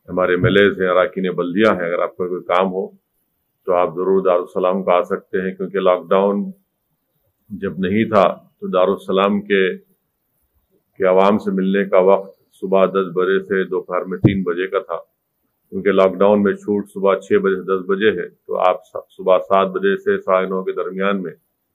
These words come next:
कभी दारुस्सलाम आकर आपके जो काम है, मसाइल हैं,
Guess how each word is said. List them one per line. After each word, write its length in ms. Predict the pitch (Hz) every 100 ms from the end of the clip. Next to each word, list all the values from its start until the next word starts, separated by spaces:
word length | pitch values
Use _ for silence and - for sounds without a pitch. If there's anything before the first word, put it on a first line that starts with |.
| _ _ _ _ -
कभी 220 | 92 104
दारुस्सलाम 560 | 98 95 101 104 98 92
आकर 420 | 90 87 92 90 - _ _ _ _ _ _ -
आपके 340 | 92 90 -
जो 140 | 87 87
काम 500 | - - 90 98 92
है, 100 | 90
मसाइल 440 | 85 - 95 101
हैं, 120 | 87